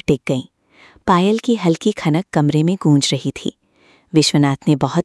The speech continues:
नरमी से उसके पैर अपने हाथों में लिए। उस स्पर्श से शामली की सांस हल्की कांप गई। उसने महसूस किया, इतना मजबूत आदमी उसे कितनी सावधानी से छू रहा था,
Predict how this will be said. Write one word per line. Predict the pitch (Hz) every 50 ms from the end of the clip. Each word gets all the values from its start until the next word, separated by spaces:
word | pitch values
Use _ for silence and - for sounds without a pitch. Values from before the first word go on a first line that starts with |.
| - -
नरमी | 147 139 147 139 147 151
से | - - 165 151
उसके | 139 - - - 156
पैर | - - 147 139 151 185
अपने | 160 - - 175 180
हाथों | 175 160 151 135 - - - 143
में | 143 139
लिए। | 131 143 127 135 151 _ _ _ _ _ _ - - - _ -
उस | 214 -
स्पर्श | - - - 190 214 - -
से | - - 247 233
शामली | - - 175 151 147 147 160 175
की | - - 196
सांस | - - 160 143 143 147 - - -
हल्की | - 226 - - 185
कांप | - - 151 135 131 - -
गई। | 269 247 247 - _ _ _ _ _ _ _ - - _ -
उसने | 160 - - - 147 139
महसूस | 143 135 131 - - 147 139 135 -
किया, | - - 151 147 151 - _ - - - - _ - 196
इतना | - - - 208 214
मजबूत | 208 180 156 143 - - 156 156 185 - 170
आदमी | 147 139 - - 147 151 175
उसे | - - 156 - 185
कितनी | 175 - 190 - - 208 214 226
सावधानी | - - 151 139 - - - - 147 143 147 156
से | - - 220
छू | - - - 151 135
रहा | - 127 131 139
था, | 131 - - -